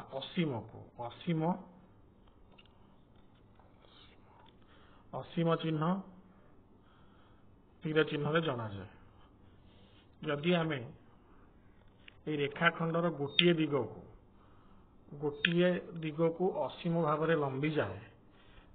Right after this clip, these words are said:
ତାହେଲେ ସେଟା କ'ଣ ହେଇଯିବ? ନା ରଶ୍ମି। ତାହେଲେ ରଶ୍ମି କ'ଣ ହେଲା? ନା ଯେଉଁ ରେଖାର ଆଦ୍ୟ ବିନ୍ଦୁ ଅଛି,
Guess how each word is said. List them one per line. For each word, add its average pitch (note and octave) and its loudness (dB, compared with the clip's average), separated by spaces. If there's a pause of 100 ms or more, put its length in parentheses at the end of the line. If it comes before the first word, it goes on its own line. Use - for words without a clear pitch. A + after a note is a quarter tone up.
ତାହେଲେ D#3+ -2
ସେଟା E3 0
କ'ଣ F#3 6
ହେଇଯିବ? A2+ 0 (520)
ନା D3+ 8
ରଶ୍ମି। G2+ -2 (3250)
ତାହେଲେ D3+ -6
ରଶ୍ମି D3 0
କ'ଣ F3+ 4
ହେଲା? E3 2 (1120)
ନା E3+ 4
ଯେଉଁ D#3 2 (100)
ରେଖାର D3+ 2 (1600)
ଆଦ୍ୟ C#3 4
ବିନ୍ଦୁ E3+ 4
ଅଛି, A#2 0